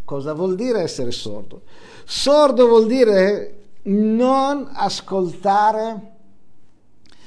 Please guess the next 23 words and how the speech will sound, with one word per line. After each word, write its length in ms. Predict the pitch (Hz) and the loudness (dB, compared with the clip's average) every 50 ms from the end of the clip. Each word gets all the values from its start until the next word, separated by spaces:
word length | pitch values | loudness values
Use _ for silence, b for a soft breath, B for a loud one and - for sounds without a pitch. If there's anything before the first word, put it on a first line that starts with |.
| B B B B B - | B B B B B -4
chi 240 | - 196 185 180 196 | 0 0 2 2 2
cerca 500 | - - 214 226 240 240 240 - 233 214 | 2 2 2 4 2 0 -2 -2 -4 -2
di 160 | 175 170 165 | -2 -2 0
buttarti 680 | 170 175 - - 214 202 202 - - - - 190 175 | 0 0 0 0 0 2 2 0 0 -4 -4 -2 -2
giù, 440 | 143 120 131 131 117 101 98 - - - - - - - - - - B B B B B | 0 0 0 0 0 -2 -4 -8 -10 -16 -20 -20 -20 -20 -20 -16 -16 B B B B B
chi 220 | - - 196 202 | 0 2 4 6
dice: 340 | 190 226 254 247 - - 233 214 | 6 6 4 4 4 2 2 2
"Non 360 | 220 220 240 254 262 262 - | 2 2 0 0 0 0 -2
ce 100 | - 233 | -2 -2
la 140 | 214 208 - | -2 -2 -2
farai". 680 | - 190 165 143 127 113 104 101 107 107 101 - - - - - - - - - - - - - - - b b b b b b b b b b | -2 -2 -4 -4 -4 -6 -8 -10 -12 -14 -14 -16 -18 -20 -18 -14 -12 -10 -10 -10 -12 -14 -18 -16 -16 -14 b b b b b b b b b b
In 120 | - 151 | -10 -8
realtà 420 | 175 185 180 180 180 185 214 208 208 | -6 -4 -4 -6 -6 -6 -6 -6 -4
molte 280 | 202 185 180 185 185 | -6 -8 -8 -8 -8
volte 360 | 175 180 190 190 185 185 165 156 | -6 -6 -6 -6 -6 -8 -10 -12
questa 260 | - 160 147 - 151 | -14 -14 -14 -14 -12
persona 460 | 147 160 156 - - 185 170 156 147 | -10 -10 -8 -8 -8 -8 -10 -10 -10
è 300 | 147 139 139 143 143 - - - - - | -10 -10 -10 -10 -12 -14 -16 -18 -18 -14
noi 220 | - 139 135 131 | -12 -10 -10 -10
stessi, 440 | 127 - - - 131 123 - - 117 | -10 -10 -12 -12 -10 -10 -10 -10 -10
dentro 280 | 117 131 131 131 127 117 | -8 -8 -8 -8 -10 -10
di 100 | 117 120 | -12 -10
noi. 300 | 113 110 107 101 98 | -10 -10 -10 -12 -12